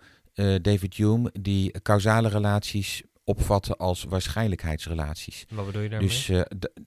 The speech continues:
Speaker 1: nou, d-, dus als het, eh, licht is, dan komt dat door de zon. Zon is de oorzaak van het licht. Daarvan zegt David Hume,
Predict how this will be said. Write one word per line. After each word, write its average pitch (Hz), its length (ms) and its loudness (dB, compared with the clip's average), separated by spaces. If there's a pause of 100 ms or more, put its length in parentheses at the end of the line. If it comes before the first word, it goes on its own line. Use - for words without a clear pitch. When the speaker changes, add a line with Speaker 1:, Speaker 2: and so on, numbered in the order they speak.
(180)
Speaker 1:
nou, 110 420 6
d-, 101 40 -2
dus 101 200 0
als 113 220 4
het, - 260 0
eh, 95 240 4 (260)
licht 110 400 0
is, 98 280 -2
dan 98 180 0
komt 117 260 0
dat 90 180 0
door 87 120 2
de 80 100 -2
zon. 120 380 2 (260)
Zon 104 360 2
is 90 140 0
de - 100 -10
oorzaak 95 420 2
van 87 140 0
het 82 120 -2
licht. 117 340 -2
Daarvan 98 320 0
zegt 85 220 -4
David 80 300 0
Hume, 127 340 2